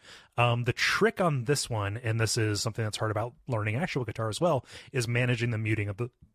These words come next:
of the strings. So there's the flick to actually make the note, but then you have to, um, tap in order to stop it.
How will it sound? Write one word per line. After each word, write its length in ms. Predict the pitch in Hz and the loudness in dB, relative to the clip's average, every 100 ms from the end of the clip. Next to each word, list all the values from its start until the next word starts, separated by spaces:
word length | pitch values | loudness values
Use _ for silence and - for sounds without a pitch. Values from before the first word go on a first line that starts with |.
| _ | _
of 100 | 156 | -4
the 100 | 135 | -2
strings. 540 | 120 - 113 104 - 185 | 0 2 0 0 -4 0
So 120 | 135 | 2
there's 200 | 123 120 | 2 0
the 120 | 113 | -2
flick 460 | - 233 226 - - _ _ - | -2 0 0 0 -18 _ _ -2
to 60 | 131 | 0
actually 220 | 117 123 | 0 0
make 260 | 117 127 - | 0 0 0
the 100 | 123 | 0
note, 220 | 113 113 | 2 0
but 80 | 120 | 0
then 100 | 117 | 0
you 80 | 113 | 0
have 240 | 107 104 | 0 -2
to, 360 | - 113 101 101 _ - _ - | 0 -2 -2 -6 _ -20 _ -2
um, 360 | 110 107 107 | 0 0 -2
tap 280 | - 123 110 | 2 2 2
in 80 | 120 | 0
order 260 | 107 101 95 | -2 -2 -2
to 40 | |
stop 300 | - 95 92 | -4 -4 -8
it. 120 | - | -14